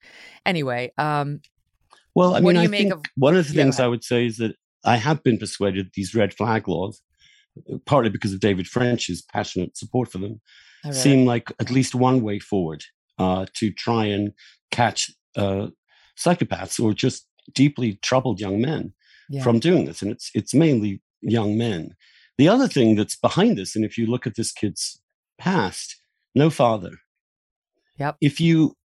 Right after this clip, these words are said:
Speaker 2: no present father, if, and you will find through all these cases and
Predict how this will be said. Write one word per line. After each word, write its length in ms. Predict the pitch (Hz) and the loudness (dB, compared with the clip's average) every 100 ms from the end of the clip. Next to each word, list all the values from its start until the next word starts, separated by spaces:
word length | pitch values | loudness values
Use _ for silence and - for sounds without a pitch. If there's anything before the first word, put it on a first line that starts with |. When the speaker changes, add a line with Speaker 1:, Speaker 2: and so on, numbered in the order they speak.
| - | 2
Speaker 2:
no 240 | 131 139 | 4 4
present 360 | - 127 - - | 2 0 -2 -4
father, 220 | 95 85 - | -4 -4 2
if, 360 | 151 170 - _ _ _ _ _ _ | 4 4 -2 _ _ _ _ _ _
and 180 | 127 135 - | 2 2 2
you 180 | 147 | 2
will 140 | 190 190 | 4 2
find 680 | - 151 123 85 95 - - - _ _ _ _ _ _ - | 2 0 0 -4 -10 -10 -10 -16 _ _ _ _ _ _ -4
through 260 | 151 139 - | 2 2 4
all 220 | 156 180 | 4 4
these 320 | 151 135 - | 4 2 0
cases 480 | - 123 98 - 127 | -4 -4 -2 -2 0
and 220 | 131 143 | 0 0